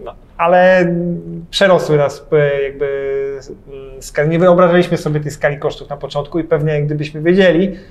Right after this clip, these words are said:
na jakie ryzyko się porywamy na początku, to bardziej ostrożnie, mo-, bardzo możliwe byśmy do tego podchodzili,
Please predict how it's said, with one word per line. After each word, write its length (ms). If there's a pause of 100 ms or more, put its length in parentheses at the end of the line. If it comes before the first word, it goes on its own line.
(160)
na 60
jakie 200
ryzyko 300
się 120
porywamy 460
na 80
początku, 440
to 420 (440)
bardziej 260
ostrożnie, 420
mo-, 240
bardzo 480
możliwe 340
byśmy 260
do 60
tego 200
podchodzili, 640